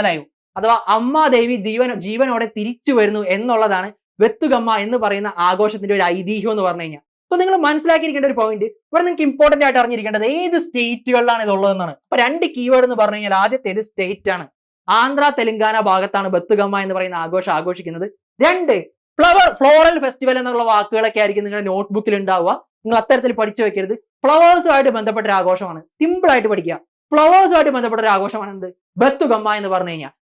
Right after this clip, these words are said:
പിന്നെ എന്തോ ഇതുപോലത്തെ ഒരു ടാഗ് ലൈനും അതിനുണ്ട്. ഒരിക്കലും ടാഗ് ലൈനുകൾ നിങ്ങൾ by heart പഠിക്കരുത്. ഏതോ ഒരു ടാഗ് ലൈൻ ഈ ഒരു ആഘോഷവുമായിട്ട് ബന്ധപ്പെട്ടുണ്ട് എന്നൊന്ന് ഓർത്ത് വെച്ചിരുന്നാൽ മതി. ഒരിക്കലും നിങ്ങൾ എന്ത് ചെയ്യരുത്, ടാഗ് ലൈൻ by heart പഠിക്കരുത്. കാരണം ഒരു തവണ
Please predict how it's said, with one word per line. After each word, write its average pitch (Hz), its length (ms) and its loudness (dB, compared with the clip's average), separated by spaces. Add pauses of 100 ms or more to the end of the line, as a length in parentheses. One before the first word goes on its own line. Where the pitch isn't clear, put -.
പിന്നെ 330 220 2 (160)
എന്തോ 320 260 0 (120)
ഇതുപോലത്തെ 254 420 2
ഒരു 247 60 -2 (100)
ടാഗ് 208 300 2
ലൈനും 208 240 -4
അതിനുണ്ട്. 165 360 -6 (600)
ഒരിക്കലും 320 420 2 (140)
ടാഗ് 233 340 2
ലൈനുകൾ 220 340 0
നിങ്ങൾ 196 220 -4
by 185 100 2 (100)
heart 190 240 -2
പഠിക്കരുത്. 165 420 -6 (420)
ഏതോ 349 240 0 (120)
ഒരു 359 80 -4 (100)
ടാഗ് 247 280 0
ലൈൻ 254 220 -2
ഈ 240 120 -8
ഒരു 247 100 0 (400)
ആഘോഷവുമായിട്ട് 226 680 0
ബന്ധപ്പെട്ടുണ്ട് 202 600 -2
എന്നൊന്ന് 285 540 0
ഓർത്ത് 208 260 -2
വെച്ചിരുന്നാൽ 180 300 -4
മതി. 165 200 -6
ഒരിക്കലും 294 340 0
നിങ്ങൾ 247 220 2
എന്ത് 220 100 -4
ചെയ്യരുത്, 196 260 0 (380)
ടാഗ് 262 360 2
ലൈൻ 247 240 -2
by 185 160 0
heart 190 260 -2
പഠിക്കരുത്. 165 520 -8
കാരണം 269 300 -2 (280)
ഒരു 349 180 2
തവണ 320 160 0